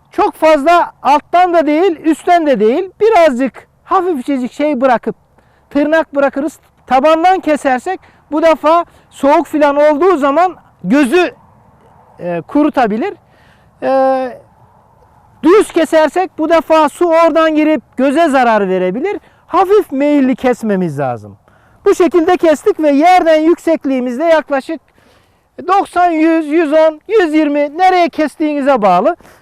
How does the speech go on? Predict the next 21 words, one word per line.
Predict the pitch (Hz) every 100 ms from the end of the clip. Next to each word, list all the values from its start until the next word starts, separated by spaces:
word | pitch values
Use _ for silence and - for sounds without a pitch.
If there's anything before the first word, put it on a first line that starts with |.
| _
Bu | 392
şekilde | 349 294 262 240 262
bir, | 339 381 311 _ _ _ -
e, | 220 220 220 214 214 208 208 185 - - - - 71 - - -
kesim | - 320 - 311
işlemi | 285 - 277 359
uyguladık. | 359 349 285 196 202 -
Bu | 440 427
tek | - 381 -
kamçılı | - 311 294 - 302 269
bir | 277 294 262
şeyde | - 247 202 185 - _ _
ve | 302 370
ilk | 302 370 494 - _
diktiğimiz | 330 - - 311 349 339
zaman, | 247 240 180 127 _ -
ha, | 330
şu | - 403
kesme | - 359 - 381 392
işlemini | 320 302 277 277 285
biz | 403 330